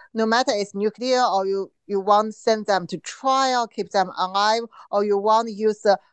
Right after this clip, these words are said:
like, the drone to, uh, remove the targets, I mean, that's in your pocket. You have so many choices. But the thing is, you need to understand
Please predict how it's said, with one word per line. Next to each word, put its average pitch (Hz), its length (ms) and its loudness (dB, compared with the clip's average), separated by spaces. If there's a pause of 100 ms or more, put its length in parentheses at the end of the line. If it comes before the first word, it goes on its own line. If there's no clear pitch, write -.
like, 202 240 2
the 202 120 0
drone 254 500 0
to, 226 280 -2 (240)
uh, 196 180 2 (280)
remove 226 520 2
the 202 140 -2
targets, 247 680 -2
I 208 60 -2
mean, 202 160 -8 (280)
that's 233 220 6
in 220 220 -6
your 208 120 6
pocket. 202 440 2
You 208 100 -2
have 214 240 4
so 277 240 -2
many 262 320 -2
choices. 220 720 -2 (200)
But 226 140 0
the 233 80 2
thing 277 260 0
is, 214 240 0 (280)
you 226 120 0
need 269 180 0
to 269 140 2
understand 214 680 0